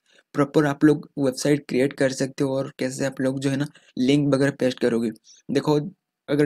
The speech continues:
डायरेक्ट लिंक अगर आप पेस्ट करोगे तो आप लोग को शायद Amazon की जो पॉलिसी के हिसाब से आप लोग की जो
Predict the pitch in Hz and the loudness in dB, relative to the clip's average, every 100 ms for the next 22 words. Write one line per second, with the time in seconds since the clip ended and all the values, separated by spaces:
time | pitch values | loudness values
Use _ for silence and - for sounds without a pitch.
0 | 139 127 123 147 156 160 156 151 143 147 | 2 2 2 2 4 4 4 4 0 -2
1 | 147 - 131 - 143 131 131 156 _ _ | -4 -4 -6 -2 -2 0 -2 -8 _ _
2 | _ - 135 151 143 143 143 151 - _ | _ -8 0 4 4 4 -2 -4 -10 _
3 | _ _ - - - 127 147 147 165 - | _ _ -12 -8 -2 2 2 2 -4 -16
4 | _ _ _ _ _ 131 135 143 143 143 | _ _ _ _ _ -4 0 2 0 0
5 | 143 139 131 131 131 139 135 - 127 - | -2 2 2 2 -2 -2 -4 -4 -4 -6
6 | 127 127 135 135 - 131 131 | -10 -4 -2 -2 -4 -4 -2